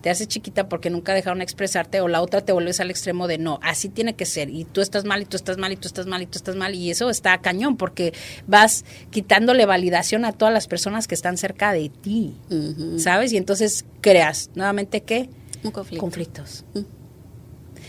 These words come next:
Speaker 1: Y entonces, al final, <laughs> nadie puede, todo esto es así como que volvemos en una cadena, pero al final, pues, nadie nos va a dar eso que nosotras nos podemos dar a nosotras mismas.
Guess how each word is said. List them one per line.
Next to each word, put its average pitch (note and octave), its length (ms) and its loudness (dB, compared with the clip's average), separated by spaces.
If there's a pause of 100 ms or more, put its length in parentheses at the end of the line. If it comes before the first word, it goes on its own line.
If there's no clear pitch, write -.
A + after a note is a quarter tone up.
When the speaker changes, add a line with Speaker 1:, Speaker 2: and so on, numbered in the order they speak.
Speaker 1:
Y A#3 60 2
entonces, C#4+ 340 4
al A#3 140 6
final, A#3 240 4 (100)
<laughs> F4+ 80 8
nadie D#4 480 10
puede, C#4+ 240 12
todo D#4 380 12
esto D#4+ 220 6
es D4 60 4
así C4 220 4
como B3+ 240 6
que A#3 80 4
volvemos B3+ 300 8
en A#3+ 100 6
una B3 160 2
cadena, G#3+ 380 4
pero G#3+ 140 6
al G#3 100 4
final, A3 320 4 (760)
pues, C#4+ 140 6
nadie F4+ 300 6
nos F#4+ 180 2
va F4+ 120 6
a - 20 6
dar F4+ 160 4
eso F4+ 360 2 (560)
que B3 140 6
nosotras B3+ 440 2
nos C#4 140 0
podemos G3+ 340 2
dar F#3 140 2
a F#3 40 -6
nosotras F3+ 440 -6
mismas. - 440 -12